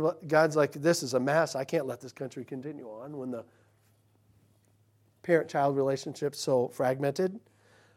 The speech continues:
So there's a social and there's an individual blessing in this. A social and an individual blessing. So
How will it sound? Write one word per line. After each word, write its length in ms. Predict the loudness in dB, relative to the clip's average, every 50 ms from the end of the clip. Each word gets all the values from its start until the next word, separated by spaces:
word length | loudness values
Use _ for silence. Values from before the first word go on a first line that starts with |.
| _ 2
So 360 | 10 12 12 12 12 12 8 8
there's 220 | 10 10 10 10
a 60 | 8 4
social 640 | 4 6 10 12 12 12 12 12 12 12 12 12 12
and 100 | 12 12
there's 160 | 10 8 6
an 100 | 4 2
individual 600 | 6 4 6 8 8 8 8 8 8 8 8 6
blessing 520 | 8 8 8 8 8 8 6 4 4 4 4
in 100 | 4 2
this. 480 | 0 -4 -8 -8 -8 -8 -8 -10 -12 _ _ -20 -20 -16 -8 -4
A 60 | -2
social 500 | 0 6 8 10 10 10 10 10 10 10
and 100 | 10 10
an 60 | 8
individual 540 | 6 6 6 8 8 8 8 8 8 6 8
blessing. 340 | 10 10 10 10 8 2 2
So 320 | 8 12 12 12 12 10